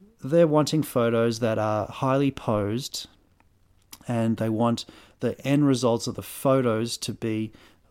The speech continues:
like fine art pieces that are perfectly edited and, and, you know, they're, they're, um, ready as if they're gonna be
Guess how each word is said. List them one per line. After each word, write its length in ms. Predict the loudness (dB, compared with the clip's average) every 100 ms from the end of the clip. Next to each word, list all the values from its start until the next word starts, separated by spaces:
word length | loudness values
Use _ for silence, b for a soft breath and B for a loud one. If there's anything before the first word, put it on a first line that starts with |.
| -14
like 180 | -10 -8
fine 320 | -6 -2 0
art 180 | 0 -2
pieces 380 | -2 -4 -4 -6
that 180 | -8 -6
are 140 | -6 -10 b
perfectly 720 | -4 -2 -2 -4 0 0 0 -6 b b -2
edited 580 | 0 0 -2 -2 -2 -4
and, 300 | -6 -6 -8
and, 340 | -8 -8 -6
you 100 | -4
know, 140 | -4
they're, 260 | -4 -6 -6
they're, 520 | -6 -6 -6 -8 -10
um, 640 | -10 -8 -8 -8 -10 -12 -16 -20 _ _
ready 460 | -4 -2 0 -2 -2
as 140 | -2 -2
if 160 | -4
they're 280 | -2 -2 -2
gonna 240 | -2 -4 -4
be 220 | -4